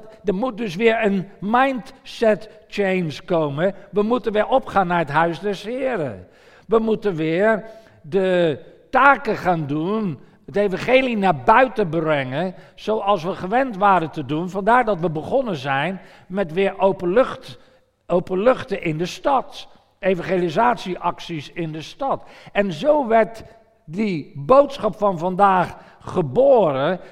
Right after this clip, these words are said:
We zullen ook weer aan de gemeente moeten bouwen na corona.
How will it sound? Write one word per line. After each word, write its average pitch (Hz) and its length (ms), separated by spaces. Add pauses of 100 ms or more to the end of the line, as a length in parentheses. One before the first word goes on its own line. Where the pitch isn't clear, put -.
We 208 120
zullen 214 400
ook 277 320
weer 214 280
aan 214 240
de 196 100
gemeente 202 580
moeten 190 520
bouwen 214 640 (600)
na 262 340
corona. 175 840